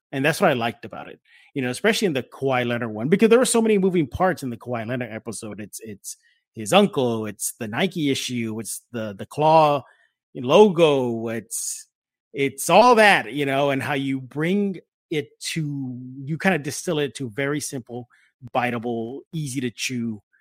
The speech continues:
parts. And that's why I highly recommend everybody check it out. Now, speaking of Kawhi Leonard, obviously a lot of Spurs fans are really gonna get their ears, uh, perked up for that episode, because let's face it, a majority of these, these listeners are, you know,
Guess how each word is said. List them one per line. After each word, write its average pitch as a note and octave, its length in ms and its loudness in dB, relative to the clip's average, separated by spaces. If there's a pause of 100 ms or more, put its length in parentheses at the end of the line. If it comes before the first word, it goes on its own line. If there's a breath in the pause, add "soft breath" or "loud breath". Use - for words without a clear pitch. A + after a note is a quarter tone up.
(200)
parts. - 560 -4 (320)
And A2+ 180 -6
that's A#2 200 -6
why A#2 240 -4
I - 20 -6
highly A#2 300 -4
recommend A2+ 340 -6
everybody A2+ 320 -6
check C3 260 -8
it C3+ 40 -2
out. C3 160 -2
Now, E3+ 180 4 (1600 loud breath)
speaking B3 280 4
of - 120 2
Kawhi D3+ 200 6
Leonard, D3+ 320 4
obviously C3 300 2
a B2 60 0
lot B2 120 0
of A#2 80 -4
Spurs C3 280 -4
fans A#2 320 -6
are A2 100 -4
really B2+ 200 0
gonna A2+ 180 0
get G#2+ 200 -4
their A2 300 -6
ears, C3 460 0
uh, A2 100 -4
perked - 320 -6
up A2+ 160 -4
for A#2+ 140 -4
that G3 240 4
episode, C3 380 -2
because G#3 260 4
let's A#3 140 2
face C4 200 6
it, F#3 60 4
a - 20 4
majority D3+ 360 2
of E3+ 40 -2
these, - 600 -2
these D3 360 -2
listeners F3 380 6
are, D#3 360 4 (300)
you C#3+ 220 0
know, F#3 320 -8